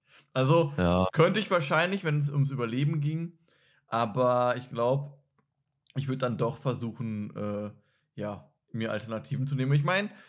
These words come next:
Speaker 1: so, es ist ja nur in Anführungszeichen nur Fleisch, so man kann ja immer noch Pizza essen beispielsweise, dann zwar nicht mehr mit Salami oder so, aber Pizza mit, äh, keine Ahnung, äh, irgendwelchen, irgendwelchem Gemüse drauf oder so.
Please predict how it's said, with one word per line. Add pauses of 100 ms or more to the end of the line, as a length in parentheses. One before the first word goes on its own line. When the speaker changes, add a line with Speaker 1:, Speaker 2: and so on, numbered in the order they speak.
(240)
Speaker 1:
so,
es
ist
ja
nur
in
Anführungszeichen
nur
Fleisch,
so
man
kann
ja
immer
noch
Pizza
essen
beispielsweise,
dann
zwar
nicht
mehr
mit
Salami
oder
so,
aber (280)
Pizza
mit,
äh,
keine
Ahnung,
äh,
irgendwelchen, (380)
irgendwelchem
Gemüse
drauf
oder
so.